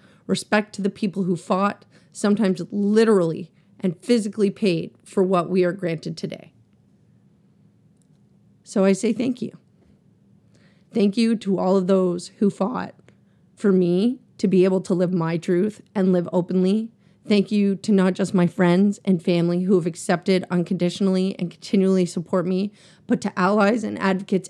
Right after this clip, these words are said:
everywhere of all movements for equality. I owe you my respect, my thoughtfulness,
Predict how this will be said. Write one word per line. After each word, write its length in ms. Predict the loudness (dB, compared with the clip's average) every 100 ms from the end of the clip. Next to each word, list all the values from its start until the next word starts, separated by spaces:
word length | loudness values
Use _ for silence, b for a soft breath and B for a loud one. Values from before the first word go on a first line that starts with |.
| -4
everywhere 640 | -2 -2 -4 -6 -8 -10 b b -2
of 180 | -2 -4 2
all 260 | 6 6
movements 540 | 6 4 2 -4 -8 -8
for 160 | -2 -2
equality. 720 | -2 -4 -4 -4 -12 -16 -20 b b 0
I 160 | 0
owe 140 | 2 4
you 140 | 4
my 160 | 2 0
respect, 640 | -2 -4 -4 -4 -4 _ _ b b b
my 120 | -6 -4
thoughtfulness, 840 | 0 0 0 2 2 2 -2